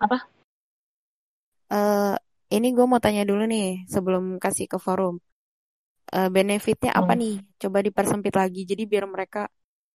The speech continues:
Speaker 2: lebih langsung kepikiran F W B-nya itu benefit yang gimana gitu.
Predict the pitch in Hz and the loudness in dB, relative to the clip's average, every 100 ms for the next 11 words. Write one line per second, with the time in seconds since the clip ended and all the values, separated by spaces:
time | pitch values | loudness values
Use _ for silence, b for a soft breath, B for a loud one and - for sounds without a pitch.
0 | _ - 185 185 185 196 190 180 185 175 | _ -8 -6 -4 -4 -6 -8 -6 -6 -6
1 | 190 185 185 190 - 180 175 170 185 180 | -4 -4 -6 -10 -8 -6 -6 -6 -8 -10
2 | 247 220 185 185 196 180 180 180 175 175 | -10 -8 -8 -8 -8 -8 -10 -10 -10 -10
3 | 180 175 - | -12 -14 -18